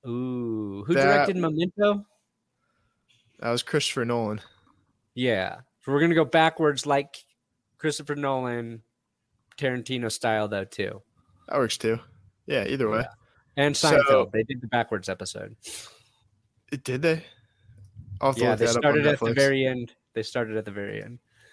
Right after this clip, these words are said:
Speaker 2: Yeah, it starts with Kramer at the Laugh Factory. Um, that was
Speaker 1: <laughs> Oh.
Speaker 2: truly the end of Seinfeld. Uh, <laughs> we're off to a hot start.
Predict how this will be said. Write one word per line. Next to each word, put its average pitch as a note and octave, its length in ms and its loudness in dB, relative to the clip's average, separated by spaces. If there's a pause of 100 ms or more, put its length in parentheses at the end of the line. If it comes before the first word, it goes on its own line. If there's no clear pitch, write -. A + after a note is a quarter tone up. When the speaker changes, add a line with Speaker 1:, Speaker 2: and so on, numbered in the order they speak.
(100)
Speaker 2:
Yeah, - 200 -2
it A2+ 60 -2
starts - 280 0
with A#2 140 -4
Kramer A#2+ 360 2
at A2+ 80 -4
the A#2 80 0
Laugh A#2 280 2
Factory. B2 440 0 (500)
Um, C3+ 380 6 (500)
that C#3 140 6
was C3 160 2
Speaker 1:
<laughs> - 0 -
Oh. C#3+ 220 6
Speaker 2:
truly C3+ 260 4
the A#2 160 0
end A#2 160 -2
of A#2 60 -4
Seinfeld. B2 560 -2 (440)
Uh, C3+ 260 4 (340)
<laughs> D#3+ 320 0 (800)
we're B2+ 100 -2
off A#2+ 200 -2
to B2+ 140 -6
a B2 40 -4
hot C3+ 280 -2
start. C3+ 480 -2